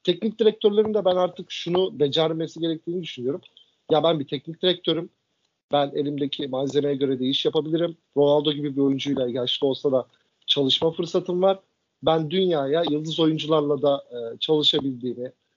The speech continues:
bunun bir eksim olmadığını göstereyim ki ileride benim de C V'mde yer alsın. Hem Ronaldo'dan ben kendim de yani, e,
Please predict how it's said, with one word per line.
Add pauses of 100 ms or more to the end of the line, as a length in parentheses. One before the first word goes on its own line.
(120)
bunun
bir
eksim
olmadığını
göstereyim
ki
ileride
benim
de
C
V'mde
yer
alsın. (260)
Hem
Ronaldo'dan
ben
kendim
de
yani, (500)
e,